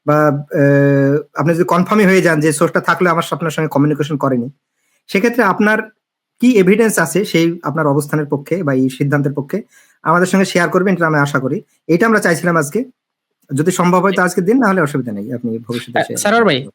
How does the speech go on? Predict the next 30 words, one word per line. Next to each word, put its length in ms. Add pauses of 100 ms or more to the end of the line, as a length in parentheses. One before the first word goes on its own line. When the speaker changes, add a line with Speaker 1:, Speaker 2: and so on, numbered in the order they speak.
(160)
Speaker 2:
এ-, 160
একটা 240
কথা 180
বলি 140
এখানে, 220
বিষয়টা 260
হচ্ছে 120
দেখেন, 360 (600)
নাস্তিকরা 480
আসলে 400 (460)
দেখেন 260 (280)
লজিকের 400
উপরে 220
কিভাবে 320
ব্লাইন্ড 280
ফেথটা 260
করে 180
তারা। 220 (640)
তারা 180
বলে 240
কি 180
যে, 160
"এটা 140
লজিক্যাল, 340
সে 100
কারণে 160
আমি 120
মেনে 140
নিচ্ছি।" 340 (920)
তো 280